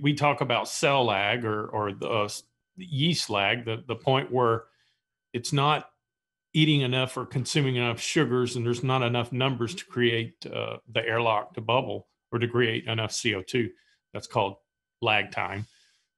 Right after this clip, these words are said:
Um, that could help speed that up if you were doing starters, or if you have a real busy grain bill, bill,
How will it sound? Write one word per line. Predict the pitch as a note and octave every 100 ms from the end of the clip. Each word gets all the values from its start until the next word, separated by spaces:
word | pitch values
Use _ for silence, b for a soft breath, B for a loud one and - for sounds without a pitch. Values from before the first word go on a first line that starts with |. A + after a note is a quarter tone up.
| _ -
Um, | G2+ F#2+ F2+ - _ _ _ _ -
that | A#2+ B2+
could | - A2
help | B2 B2
speed | - - - B2 A#2+
that | A#2 A2
up | B2+ C#3
if | A#2+
you | A2
were | A2+
doing | A2 A#2 A2
starters, | - - G#2 A2+ C3 B2 G#2+
or | G#2 G2
if | -
you | A#2+
have | A2+ G#2
a |
real | G#2+ B2 C#3
busy | A#2+ G#2 C3 C3 C3 B2 A2 _ _ _
grain | A#2+ B2+ C3 B2
bill, | C3 B2+
bill, | A#2 B2 C3+ C#3+